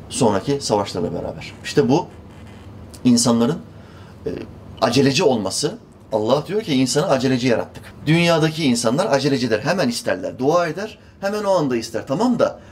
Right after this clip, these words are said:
hemen istediğin o duanın karşılığının senin için iyi mi ya da kötü mü olduğunu biliyor musun? Net misin bu konuda? Emin misin? Yani zenginlik verdiğinde sapıtmayacağına garanti verebiliyor musun?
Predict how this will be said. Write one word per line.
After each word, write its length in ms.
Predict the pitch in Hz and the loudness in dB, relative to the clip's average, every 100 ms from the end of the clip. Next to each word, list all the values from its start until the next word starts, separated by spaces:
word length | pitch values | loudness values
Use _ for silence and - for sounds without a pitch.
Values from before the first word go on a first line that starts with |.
| - - | -20 -6
hemen 300 | 160 214 220 | -2 0 0
istediğin 560 | 175 - 185 165 190 175 | -2 -6 -6 -4 -4 0
o 220 | 147 160 | 0 2
duanın 380 | 165 160 160 156 | 2 2 2 0
karşılığının 680 | 147 143 147 147 147 131 - - - - | 2 0 2 2 4 2 0 -12 -20 -10
senin 260 | - 147 180 | -2 0 0
için 320 | 165 170 131 | -4 -4 -4
iyi 240 | 131 147 202 | 0 0 2
mi 100 | 208 | 2
ya 180 | 175 147 | 2 4
da 240 | 117 - - - - - | 2 0 -16 -20 -20 -10
kötü 220 | - 139 196 | -2 -2 0
mü 80 | |
olduğunu 520 | 190 139 123 120 107 - - - - - - - - | 4 4 4 2 0 -4 -12 -20 -20 -20 -20 -20 -6
biliyor 280 | 127 190 185 | 0 2 0
musun? 300 | 120 107 - | -2 -8 -2
Net 220 | 135 208 147 | 0 0 -2
misin 220 | 120 107 | -2 -2
bu 80 | 104 | -2
konuda? 240 | 107 104 | -2 0
Emin 200 | 143 202 | 2 2
misin? 280 | 120 - 139 - - - - - - - | 0 -2 -8 -14 -20 -20 -20 -18 -18 -2
Yani 200 | 117 107 | 2 4
zenginlik 480 | 120 127 147 151 147 | 4 4 4 4 4
verdiğinde 360 | 139 135 143 | 4 4 2
sapıtmayacağına 600 | 139 131 147 151 127 135 | 2 -2 -2 0 2 4
garanti 300 | 131 131 127 | 4 2 2
verebiliyor 320 | 127 127 160 156 | -2 -2 -2 -6
musun? 220 | - | -8